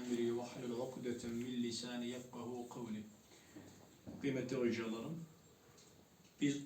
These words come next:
Riyadu Salihin dersimizden dört yüz kırkıncı hadise, estağfurullah, biz Riyadu Salihin dersimizden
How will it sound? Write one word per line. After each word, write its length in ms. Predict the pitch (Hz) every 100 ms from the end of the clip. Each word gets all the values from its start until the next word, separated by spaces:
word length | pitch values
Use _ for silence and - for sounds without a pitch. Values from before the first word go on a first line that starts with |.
| -
Riyadu 400 | 123 135 139 127
Salihin 800 | - 127 120 117 - 135 120 107
dersimizden 760 | 117 - 120 113 107 131 165 - - 120
dört 420 | 147 - - -
yüz 420 | 123 151 - - -
kırkıncı 480 | 123 113 123 120 123
hadise, 500 | 131 113 113 - 143 147 - 127 120 113 113
estağfurullah, 480 | - 127 107 104 135
biz 220 | 147 147
Riyadu 280 | 139 135 127
Salihin 520 | - 127 120 139 135
dersimizden 680 | 120 - 117 117 107 135